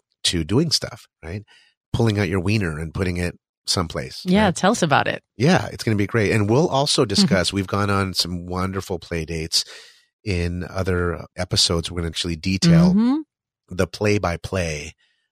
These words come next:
Speaker 1: of how it went down. And of course, we'll keep the couple's names private. No one wants to kiss and tell. We'll just make up names and we'll tell you all about how it went down. We have a couple that we fooled around with in Las Vegas recently, and that was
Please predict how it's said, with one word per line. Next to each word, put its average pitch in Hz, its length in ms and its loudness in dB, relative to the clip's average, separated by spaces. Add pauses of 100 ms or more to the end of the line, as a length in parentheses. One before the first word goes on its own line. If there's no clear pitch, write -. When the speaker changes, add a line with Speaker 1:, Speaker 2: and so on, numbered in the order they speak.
(140)
Speaker 1:
of 82 240 -2
how 85 180 0
it 80 80 0
went 80 220 -6
down. 73 360 -6
And 160 120 0
of - 80 -2
course, 90 300 0
we'll 85 100 -2
keep - 360 -6 (240)
the 85 160 -8
couple's 80 680 -2
names 80 400 -4
private. 90 840 0
No 123 100 0
one 101 320 -4
wants 95 240 -6
to - 80 -10
kiss - 260 0
and 87 120 -2
tell. 87 360 2 (300)
We'll 107 100 0
just 98 240 -2
make 95 220 0
up - 80 -2
names 87 380 -2
and 82 100 -2
we'll 85 60 -2
tell 90 160 0
you 82 120 -2
all 78 200 -6
about 87 240 0
how 90 120 0
it 82 80 0
went 82 180 -2
down. 82 260 -4
We 82 80 -4
have 87 180 0
a 85 160 -2
couple 90 300 -4
that 82 120 -6
we 87 100 -6
fooled 87 240 -14
around 80 240 -6
with 85 220 -8
in 82 160 -16
Las 76 240 -6
Vegas 80 380 -4
recently, 82 360 -4
and 78 100 -14
that 78 120 -4
was 73 220 -6